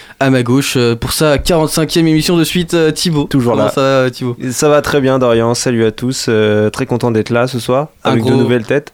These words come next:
Speaker 1: un gros marathon, euh, Ta Gueule
Speaker 2: Ouais,
Speaker 1: Coubertin.
Speaker 2: ouais, là, j'enchaîne.
Speaker 1: <laughs>
Speaker 2: Mais, euh, c'est avec plaisir de vous retrouver tous les, euh,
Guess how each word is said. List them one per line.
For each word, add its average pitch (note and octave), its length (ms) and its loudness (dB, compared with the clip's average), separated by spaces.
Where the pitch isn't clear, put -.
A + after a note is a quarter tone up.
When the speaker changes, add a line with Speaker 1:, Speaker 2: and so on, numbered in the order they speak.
Speaker 1:
un C#3+ 100 0
gros C#3 160 -2
marathon, D3+ 540 0
euh, A#2+ 160 2
Ta B2+ 120 -2
Gueule B2 120 2
Speaker 2:
Ouais, C3 200 4
Speaker 1:
Coubertin. C3+ 80 2
Speaker 2:
ouais, C#3+ 200 2
là, C3 160 2
j'enchaîne. C3 360 0
Speaker 1:
<laughs> - 120 -4
Speaker 2:
Mais, A2+ 160 2
euh, A#2 140 2
c'est A2+ 100 -2
avec A#2 160 0
plaisir A#2+ 300 -2
de A2+ 80 0
vous A2+ 80 0
retrouver A2+ 300 -2
tous - 100 -16
les, A2 220 -6
euh, A2 180 -2